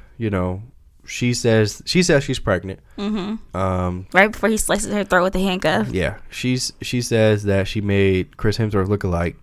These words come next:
Speaker 1: use protection,
Speaker 2: Mm-hmm.
Speaker 1: so that's how she knows for a fact it isn't his. And towards the, towards the end of the last episode, we see them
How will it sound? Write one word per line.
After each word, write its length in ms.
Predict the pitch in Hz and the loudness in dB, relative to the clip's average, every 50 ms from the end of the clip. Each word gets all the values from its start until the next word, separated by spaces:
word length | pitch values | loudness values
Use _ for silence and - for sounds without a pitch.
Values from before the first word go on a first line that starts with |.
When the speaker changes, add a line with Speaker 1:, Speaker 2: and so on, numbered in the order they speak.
| _ - | _ -10
Speaker 1:
use 600 | - 90 95 98 95 92 92 90 87 - - - - | -6 -4 -2 0 0 0 -2 -2 -4 -6 -10 -14 -6
protection, 640 | - - - - - 113 98 - - - 87 90 | -4 -4 -2 2 2 2 2 2 -2 -4 -6 -4
Speaker 2:
Mm-hmm. 260 | 101 208 202 196 - 190 | -4 -2 -2 -2 -2 -2
Speaker 1:
so 260 | 196 208 110 92 90 | 0 2 2 2 2
that's 160 | 90 92 92 - | 2 0 0 -2
how 100 | 101 92 | -2 -4
she 140 | - - 98 | -4 -4 -6
knows 140 | 101 95 - | -6 -6 -4
for 80 | - | -6
a 60 | 87 85 | -6 -4
fact 280 | - 98 87 82 - | -4 -4 -6 -4 -6
it 100 | 90 87 90 | -6 -6 -4
isn't 200 | 90 92 101 107 | -4 -4 -4 -4
his. 380 | 107 92 80 80 92 104 - - - - - - - - - - - - - - - | -4 -2 -2 -2 -4 -4 -8 -12 -18 -20 -20 -20 -20 -20 -20 -20 -20 -20 -20 -18 -10
And 440 | - 92 92 92 90 87 87 90 85 | -4 -2 -2 0 0 -2 -4 -4 -6
towards 340 | - - 123 120 120 113 110 | -2 2 2 4 4 2 0
the, 260 | 110 110 104 101 95 | 0 0 0 0 2
towards 180 | - 117 110 101 | 2 0 0 2
the 120 | 107 95 | 2 0
end 120 | 107 110 110 | 2 0 0
of 80 | 101 | -2
the 80 | 98 101 | 0 0
last 240 | 98 98 95 - - | 2 2 2 2 0
episode, 360 | 101 - - 98 104 90 90 | -2 -2 -2 -4 -4 -4 -4
we 80 | 92 92 | -4 -4
see 160 | - 110 104 | -2 -2 -2
them 440 | 98 98 95 92 92 92 90 - | 0 0 -2 -2 -4 -6 -8 -10